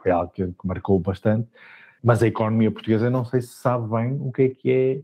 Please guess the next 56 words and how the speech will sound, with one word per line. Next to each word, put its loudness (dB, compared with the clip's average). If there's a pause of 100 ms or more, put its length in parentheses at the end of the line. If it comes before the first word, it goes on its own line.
a -4
inflação, -2
o -14
que 2
é 6
que 0
isso -2
representa, 0
quais -4
são -2
os 0
valores 0
que -8
vamos 2
enfrentar 0
nos -6
próximos -4
tempos. -8
Para 2
já, 0
Portugal -2
tem -4
estado -2
um -4
bocadinho -4 (120)
à 0
margem -2
dos -4
valores 0
da 0
Europa, -2
mas -12
a -6
verdade -2
é 0
que -2
se -8
há 0
coisa 2
que -4
aprendemos 0
é 4
que -4
as -4
coisas -2
podem 2
demorar 0
mais, -2 (380)
mas 0
também 2
chegam 0
cá, 0 (240)
embora 0
possam -4
não -2
chegar 0